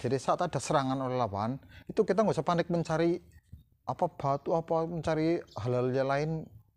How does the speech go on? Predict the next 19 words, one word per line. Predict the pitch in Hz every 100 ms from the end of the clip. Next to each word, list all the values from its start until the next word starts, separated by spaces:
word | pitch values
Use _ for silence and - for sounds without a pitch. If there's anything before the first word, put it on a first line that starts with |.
| _ - -
pisau | 180 156 175 151
apa, | 151 151
nggak | - 175 123
usah | 120 151
ya. | 123 104 104 - _ - _
Kita | - 208 226 214
gunakan | - 156 135 165
saja | 202 240
yang | 190
ada. | 143 147 101 - -
Kita | - 131 143
lagi | 120
pegang | 107 117 120 123
ini, | 202 - - _ - _ - _ _ _
kita | - 202
gunakan | - 165 151 131
untuk | 123
membela | 117 110 101
diri. | 110 98